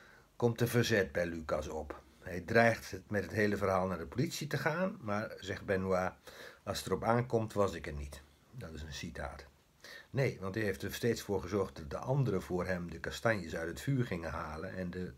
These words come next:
het geweld pleegden. En hij was alleen maar als denker, als strateeg op de achtergrond aanwezig. Je kan hem nergens van beschuldigen. Bij de politie v-, v-,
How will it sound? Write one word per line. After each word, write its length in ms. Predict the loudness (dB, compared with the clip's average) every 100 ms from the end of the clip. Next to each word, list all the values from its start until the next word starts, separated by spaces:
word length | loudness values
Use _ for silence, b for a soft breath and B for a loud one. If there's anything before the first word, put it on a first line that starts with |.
| -12
het 120 | -6
geweld 440 | -2 2 2 2
pleegden. 420 | -2 -2 -2 -4
En 160 | -4 0
hij 160 | 0 0
was 320 | -2 -4 -12 B B
alleen 340 | 0 4 4 2
maar 140 | 0
als 200 | 0 0
denker, 520 | 0 0 2 0 -2 -10 B B B B
als 200 | -4 -2
strateeg 640 | 0 0 4 4 2 -4
op 240 | -8 -6
de 120 | -6 -4
achtergrond 520 | -6 -8 -4 -4 -2
aanwezig. 540 | -4 0 0 0 -6
Je 60 | -4
kan 140 | 0
hem 100 | 0
nergens 340 | 2 0 0 -4
van 160 | -8
beschuldigen. 580 | -8 -2 0 0 -2 -12 -20 _ _ B B B B B B B B
Bij 140 | 2
de 80 | 2
politie 380 | 2 0 0 -2
v-, 280 | -6 -10 -14 -18 _
v-, 200 | -16 -12